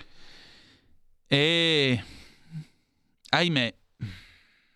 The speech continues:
la presidenza degli Stati Uniti d'America è come il papato, ma il papato ha l'assistenza dello Spirito Santo, naturalmente, per noi credenti.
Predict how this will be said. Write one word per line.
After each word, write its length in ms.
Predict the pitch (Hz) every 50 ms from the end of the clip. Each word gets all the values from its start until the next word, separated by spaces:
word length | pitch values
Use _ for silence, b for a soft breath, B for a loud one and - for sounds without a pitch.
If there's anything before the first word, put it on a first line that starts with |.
| B B B B B _ _
la 80 | - 101
presidenza 580 | - 117 120 117 139 147 165 170 151 - 151
degli 260 | 139 139 139 135 135
Stati 260 | 127 - 143 135 123 139
Uniti 260 | 135 160 160 - 135
d'America 800 | 123 123 120 135 143 139 127 120 107 - - 113 110 107 101 - _ _ _ _ _ _ _ _ _ _ _ _ _ _
è 120 | - 117
come 260 | - - 139 135 135
il 120 | 131 123 -
papato, 640 | - 127 - - 113 104 92 92 - 92 95 107 _ _ _ _ _ _ _ _ _ _ _ _ _ _ - - - - - -
ma 80 | -
il 80 | 117 107
papato 480 | - 131 120 143 143 139 123 - 120 117
ha 100 | 117 113
l'assistenza 680 | 113 113 113 - - 123 110 - 120 120 117 104 - 113
dello 220 | 113 107 110 107
Spirito 400 | - - - 117 110 107 - 120
Santo, 580 | 113 - 139 123 107 98 90 - 98 98 - -
naturalmente, 800 | 101 101 104 104 - 110 101 101 101 101 110 110 101 92 - 98
per 140 | - 101 98
noi 180 | 101 107 107 101
credenti. 640 | - 104 107 101 101 104 92 90 87 - - -